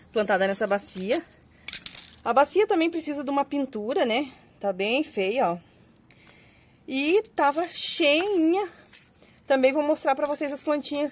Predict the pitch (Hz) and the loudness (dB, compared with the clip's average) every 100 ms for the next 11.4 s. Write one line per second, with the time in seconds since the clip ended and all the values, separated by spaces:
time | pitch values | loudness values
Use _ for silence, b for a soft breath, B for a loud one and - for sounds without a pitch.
0 | - 226 233 277 285 226 285 294 294 277 | -4 -2 0 0 0 -2 -4 -2 -2 -2
1 | 277 320 226 165 156 143 139 _ b b | -4 -2 -2 -2 -4 -10 -12 _ b b
2 | b b _ 202 - 262 311 320 - 220 | b b _ -10 -4 -2 0 -2 -6 -8
3 | 220 214 - 185 190 185 - 160 156 220 | -6 -6 -8 -10 -8 -10 -8 -4 -4 -4
4 | - - - _ _ _ _ _ _ b | -6 -8 -12 _ _ _ _ _ _ b
5 | b b b b b - 233 247 294 320 | b b b b b -6 0 0 0 0
6 | 269 262 233 233 220 220 214 226 208 226 | -2 -2 -2 0 0 0 -2 -2 -2 -2
7 | 220 - 226 262 392 269 240 233 196 - | -2 0 2 2 2 -2 -2 -2 -2 -4
8 | 185 170 175 285 - - _ 247 320 - | -6 -4 -2 -2 -4 -20 _ -2 -2 -2
9 | - 269 269 262 285 285 262 285 - - | 4 4 4 -2 -4 -4 -6 -6 -8 -10
10 | _ 202 220 240 311 - 294 262 233 214 | _ -4 0 2 0 0 0 0 0 -4
11 | - 160 190 233 | -4 -2 -2 -6